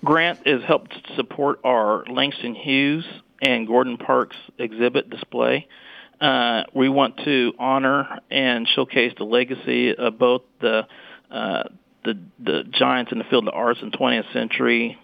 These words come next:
uh, one being a poet, one being a photographer. And we wanna show the connection, especially the Can-,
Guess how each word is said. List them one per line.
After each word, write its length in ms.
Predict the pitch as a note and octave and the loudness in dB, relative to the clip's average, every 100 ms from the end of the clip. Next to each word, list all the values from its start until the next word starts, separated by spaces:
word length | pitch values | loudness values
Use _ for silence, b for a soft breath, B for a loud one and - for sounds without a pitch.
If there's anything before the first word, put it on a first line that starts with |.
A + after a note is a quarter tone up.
| - | -2
uh, 180 | B2 A2 | 0 0
one 280 | A2 A#2 | 0 0
being 180 | A#2 A2+ | 2 0
a 60 | G2 | -2
poet, 360 | - A#2+ A#2 | 2 4 4
one 240 | - A#2 A#2 | 0 -8 -4
being 200 | A2 F#2+ | -4 -4
a 40 | |
photographer. 760 | F#2 - B2 A#2+ A#2 - A#2+ B2+ B B B B | -6 -6 0 0 0 0 0 0 B B B B
And 240 | C#3+ B2 | -2 0
we 80 | B2 | 2
wanna 220 | B2+ B2+ | 4 2
show 200 | A2 C#3+ | 2 2
the 100 | A#2 | 0
connection, 800 | A2+ A2+ A#2+ C#3+ - - - - - | 0 -2 0 0 -2 -8 -10 -12 -8
especially 400 | A#2 C3 B2 A2+ | -2 0 0 -4
the 80 | |
Can-, 400 | G2 - B2+ B2+ | -4 0 0 0